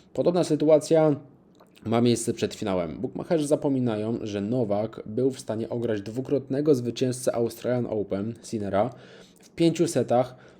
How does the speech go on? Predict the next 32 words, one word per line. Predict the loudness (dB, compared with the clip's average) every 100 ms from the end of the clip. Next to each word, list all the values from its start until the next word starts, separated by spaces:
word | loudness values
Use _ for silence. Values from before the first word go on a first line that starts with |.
| _
To | 2
jest | 2 0
w |
stanie | -6 -2 -2
powtórzyć | -2 -4 -2 -2 0 -2 -4 -8
to | -8
przeciwko | -6 -12 -12 -12 -6 -6
Alcarazowi. | -4 -4 0 0 2 2 0 -6 -12 -20 -20 -20 _
Warto | 6 8 6
również | 6 4 4
pamiętać | 4 4 6 6 4 2
o | -4
historii | -2 0 2 2
ich | 0 -4
starć | 0 0 0 -6
na | -4 0 2 0
tym | -2 -4 -2
konkretnym | -6 -6 -6 -4 -8 -2
korcie. | 2 2 0 -8 -8 -8
W | -2
zeszłym | -2 0 2
roku | 2 2
to | -2
Djokovic | 6 6 8 4 2 -2 -4
był | -2 -2
górą, | 0 4 6 6
pokonując | 4 -4 -2 -2 -2 -2
Alcaraza | -4 0 0 0 -2
w |
ćwierćfinale | -4 -6 -6 -6 -8 -4 0 0
trzy | -2 0
jeden. | 2 2 0 -10